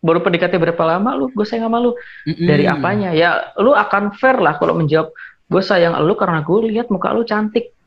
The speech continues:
Speaker 1: Lebih fair gitu loh. Terus
Speaker 2: Iya,
Speaker 1: si cewek
Speaker 2: iya,
Speaker 1: bilang,
Speaker 2: iya.
Speaker 1: "Oh, kamu jadi lihat aku dari fisik," tuh.
Speaker 2: Iya,
Speaker 1: Salah lagi gitu.
Speaker 2: salah lagi. Jadi akhirnya terbukti bahwa
Speaker 1: Hmm.
Speaker 2: cewek selalu benar ya. <laughs>
Speaker 1: Ya ampun, salah lagi
Speaker 2: Iya,
Speaker 1: aja.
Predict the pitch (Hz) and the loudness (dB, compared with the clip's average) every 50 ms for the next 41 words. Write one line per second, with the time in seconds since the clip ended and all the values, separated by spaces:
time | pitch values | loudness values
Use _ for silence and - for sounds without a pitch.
0 | _ _ _ _ _ _ - 165 175 175 226 247 - - 277 277 269 262 254 247 | _ _ _ _ _ _ -2 0 0 2 0 -2 -2 -2 0 0 0 0 0 -2
1 | - - _ _ _ _ _ _ _ - 170 160 170 185 196 190 175 151 156 - | -6 -10 _ _ _ _ _ _ _ -4 -2 -2 0 2 2 2 2 2 0 0
2 | 247 294 - - 117 113 113 110 107 104 - - 101 104 110 104 - 190 214 233 | -2 -2 -4 -6 -8 -6 -6 -4 -4 -6 -6 -6 -6 -4 -4 -4 -2 -2 -2 0
3 | 202 214 240 233 220 - 220 214 - 220 233 247 220 - 170 226 240 226 208 202 | 0 0 0 0 0 -2 -2 -2 -2 -2 -2 -2 -2 -2 -2 -2 -2 -2 -2 -2
4 | 202 180 170 - 254 208 180 170 175 170 - - 143 139 - - - 175 170 170 | -2 -4 -4 -2 0 2 2 2 0 0 -2 -4 -6 -6 -6 -6 -2 -2 -2 -2
5 | 170 - _ - 120 110 101 104 113 113 117 117 117 117 113 113 113 110 139 135 | -4 -8 _ -6 -4 -4 -4 -4 -2 -2 0 0 2 2 2 2 2 0 0 0
6 | 110 104 101 92 90 90 - - 95 98 95 107 120 117 110 110 101 92 107 101 | 0 -2 -4 -4 -6 -6 -6 -6 -6 -4 -2 0 0 0 0 -2 -4 -6 -6 -6
7 | 92 110 127 147 170 - - - 110 - 147 147 170 175 170 165 - - - - | -2 0 2 2 2 0 -2 -6 -4 -4 -2 -2 0 0 0 0 -2 -6 -14 -20
8 | - _ - - 127 123 120 117 202 214 151 131 - 147 135 - - 127 147 143 | -20 _ -4 -2 0 0 0 0 0 0 2 2 2 0 -2 0 0 2 2 2
9 | - 135 139 135 139 151 135 117 104 104 123 131 147 165 165 156 147 139 139 - | 2 2 2 4 4 4 2 2 2 2 2 2 2 2 2 0 0 -2 -2 -2
10 | - - - - - - - - 208 - - 196 143 160 170 175 180 170 - - | -2 -2 -2 -2 -2 -2 -2 -2 -2 -2 -2 -2 0 0 0 2 2 2 0 0
11 | 123 117 107 104 101 104 - - - 101 - - 117 113 117 113 117 113 117 110 | 0 -2 -2 -4 -6 -8 -6 -4 -4 -2 -2 -2 -4 -4 -4 -4 -4 -4 -4 -6
12 | 113 101 104 101 101 | -6 -6 -6 -6 -4